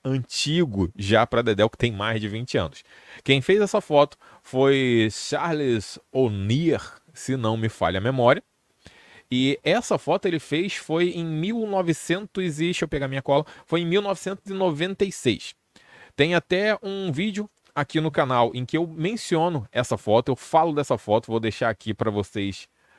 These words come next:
na descrição. E eu, em vez de tá o vídeo inteiro, eu botei só o fragmento do vídeo em que eu falo especificadamente dessa foto, que agora eu aprendi a fazer isso no YouTube, dá pra você pegar um trecho de um vídeo.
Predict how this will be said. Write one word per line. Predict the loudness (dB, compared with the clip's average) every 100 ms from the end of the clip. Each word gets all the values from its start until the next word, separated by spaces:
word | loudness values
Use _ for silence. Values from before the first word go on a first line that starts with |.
| -12
na | -8 -4 -4
descrição. | -4 -8 -4 -4 -2 -2 -4 _ _ _ _ _ _ _ _ _ _ _ _
E | -2 2 4
eu, | 4 2
em | -2
vez | 0 -2
de | 2
tá | 4
o | 4
vídeo | 2 0
inteiro, | 0 0
eu | 0
botei | 0 0 0
só | 2 0
o | 2
fragmento | 2 2 0 -2 -2
do | 0
vídeo | 0 0 -2
em |
que | 0
eu | 0
falo | 2 2
especificadamente | 0 -2 -2 -2 -4 -4 -4 -8 -6
dessa | -6 -6
foto, | -4 -2 -2
que | -2
agora | 0 2
eu |
aprendi | 0 -4 -4
a | -4
fazer | -2 0 0
isso | 0
no | 0
YouTube, | -2 0 -2 0
dá | 0
pra | 0
você | -2 -4 -6
pegar | -6 -4
um | -6 -6
trecho | -8 -8 -6
de | -8
um |
vídeo. | -8 -10 -14